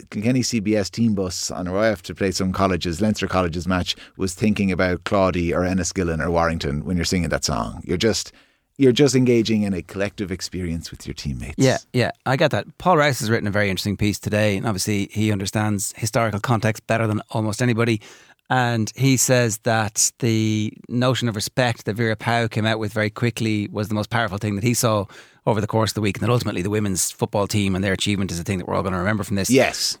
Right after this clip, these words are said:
Speaker 2: But that if we do wanna actually move forward and properly start having conversations about a united Ireland, we need to maybe revisit the whole point of songs like this and actually how damaging it might be to somebody else in a different situation.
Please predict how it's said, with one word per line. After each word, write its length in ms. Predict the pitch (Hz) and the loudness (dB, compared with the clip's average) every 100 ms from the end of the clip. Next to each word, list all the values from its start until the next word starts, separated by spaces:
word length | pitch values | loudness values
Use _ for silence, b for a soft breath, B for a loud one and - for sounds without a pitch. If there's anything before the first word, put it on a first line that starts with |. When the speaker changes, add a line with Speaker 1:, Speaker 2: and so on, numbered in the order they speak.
| - | -6
Speaker 2:
But 100 | 120 | -2
that 100 | 127 | 0
if 120 | 113 | 0
we 80 | 127 | 2
do 160 | 160 | 4
wanna 160 | 156 135 | 4 4
actually 440 | 95 117 - 117 | 2 0 -2 0
move 160 | 113 110 | 0 0
forward 380 | - 113 110 98 | 2 2 4 0
and 100 | 95 | -2
properly 400 | - 127 120 107 | 0 0 0 -2
start 240 | - 117 | 0 0
having 140 | 101 98 | 0 0
conversations 500 | 113 98 110 101 98 | -2 0 0 0 -2
about 160 | 104 | -2
a 40 | 101 | 0
united 320 | 101 104 101 | -2 -2 0
Ireland, 280 | 135 127 117 | 0 2 0
we 80 | |
need 120 | 101 95 | -2 -4
to 340 | 110 107 104 | -4 -4 -4
maybe 200 | 113 107 | -4 -2
revisit 400 | 104 107 117 107 | 0 0 0 -2
the 80 | - | -2
whole 360 | 110 104 98 95 _ _ _ _ _ _ | 0 0 -2 -6 _ _ _ _ _ _
point 280 | 131 120 110 | 0 0 0
of 100 | 85 | 0
songs 260 | 110 104 | 0 2
like 140 | 101 92 | 0 0
this 240 | 101 - | -2 0
and 100 | 101 | -2
actually 460 | 104 - 101 98 B B B B | -2 0 -2 -2 B B B B
how 200 | - 101 | -4 -2
damaging 380 | 98 107 104 98 | 0 0 0 -2
it 80 | 87 | 0
might 280 | 110 110 107 | 0 0 -2
be 220 | 104 101 | -2 -2
to 400 | - 104 104 95 | -2 -2 -2 -4
somebody 340 | - 98 90 | -2 -2 0
else 200 | 98 95 | 0 0
in 80 | 90 | -4
a 20 | |
different 220 | 90 104 87 | -6 -6 -6
situation. 420 | 90 104 95 | -2 0 0